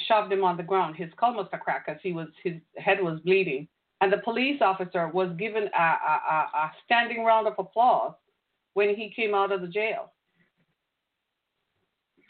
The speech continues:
Are you serious? Are you serious? So white men are acting as if it is their right and they have an infernal God-given right.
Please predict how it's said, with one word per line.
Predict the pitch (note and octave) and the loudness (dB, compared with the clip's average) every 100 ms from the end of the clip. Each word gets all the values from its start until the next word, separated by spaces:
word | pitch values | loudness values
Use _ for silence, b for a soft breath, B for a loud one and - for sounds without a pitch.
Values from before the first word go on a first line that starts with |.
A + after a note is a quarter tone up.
| G3 | 2
Are | |
you | A3+ B3 | 2 2
serious? | G#3+ G#3 A3+ - - _ _ _ _ _ _ _ _ _ _ _ _ _ | 4 4 4 0 -4 _ _ _ _ _ _ _ _ _ _ _ _ _
Are | G3+ | 2
you | A#3+ B3 - | 2 0 -6
serious? | C#4+ C4 C#3+ - _ _ b b b b - _ _ - - | -6 -4 -4 -8 _ _ b b b b -20 _ _ -20 -2
So | C4+ A#3+ A3 F#4+ - | 4 6 6 2 -4
white | F#3 F#3 A#3+ E4 F#4+ | -12 2 4 4 2
men | G4 D#3 C#3 F3+ F3 _ F3+ | -2 -4 -6 -8 -12 _ 0
are | F#3 - | 0 2
acting | G#3+ A#3 - A#3+ F#3+ | 0 0 -4 -6 2
as | G#3+ G#3+ | 2 4
if | G3+ - | 0 2
it | G3+ G#3 | -4 0
is | G#3 E3+ D#3+ | -2 -2 -4
their | A3 A3 | 2 2
right | F#3+ F#3 A3 A3+ D3 - _ _ _ _ _ _ _ - B B B | 2 4 4 4 -2 -10 _ _ _ _ _ _ _ -20 B B B
and | G#3 F3+ | 0 2
they | G#3+ G#3+ | 2 2
have | G#3+ B3+ | 2 0
an | A3+ | 2
infernal | G3 F#3+ F3+ - A#3 A#3+ A3 G#3+ G#3+ - _ _ E3+ E3 | 0 0 -2 2 2 2 0 0 -2 -8 _ _ -14 2
God-given | A3 A#3 G#3 F#3 G#3 G3 F#3 | 4 4 2 -6 -6 -2 0
right. | F#3+ F3 E3+ | 0 -2 -4